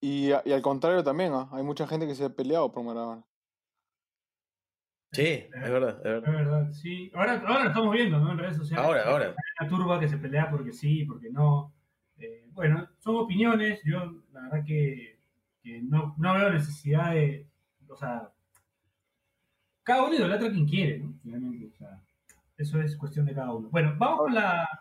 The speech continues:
Speaker 3: con la, con las, con las
Speaker 1: Eh,
Speaker 3: frases.
Speaker 1: Piero, yo solamente quería agregarte algo de,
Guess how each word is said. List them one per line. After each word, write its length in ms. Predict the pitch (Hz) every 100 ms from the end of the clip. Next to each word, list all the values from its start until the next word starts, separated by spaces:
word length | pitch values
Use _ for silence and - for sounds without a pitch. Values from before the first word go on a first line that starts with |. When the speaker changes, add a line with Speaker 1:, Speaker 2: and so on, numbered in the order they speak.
| _ _ _ _ -
Speaker 3:
con 160 | 170
la, 360 | 165 160 156 151
con 140 | 156
las, 160 | 151 147
con 100 | 151
las 120 | -
Speaker 1:
Eh, 20 |
Speaker 3:
frases. 240 | 233 - 311
Speaker 1:
Piero, 220 | 196 170
yo 160 | 185 196
solamente 440 | 226 214 220 208 185
quería 300 | 185 202 196
agregarte 600 | 170 165 160 175 180 190
algo 260 | 190 196 180
de, 320 | 156 123